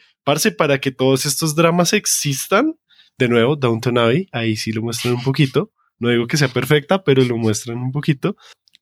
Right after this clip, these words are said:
Para que esta gente se sostenga, mucha gente está trabajando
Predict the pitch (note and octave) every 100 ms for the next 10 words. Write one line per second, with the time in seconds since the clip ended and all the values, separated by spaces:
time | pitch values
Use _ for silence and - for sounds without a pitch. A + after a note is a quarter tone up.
0 | - D#3 D3+ C#3+ C#3 D3+ C3+ D#3+ E3+ E3+
1 | G3 A3 - - D3 D3+ F#3+ D#4 _ _
2 | _ _ _ _ - C#3 D#3+ F#3+ - G3
3 | D#3 F#3 G#3 G#3 G3 G3 F#3+ F#3 F#3+ E3+
4 | C3 C#3+ C3 A#2+ C#3+ A#3+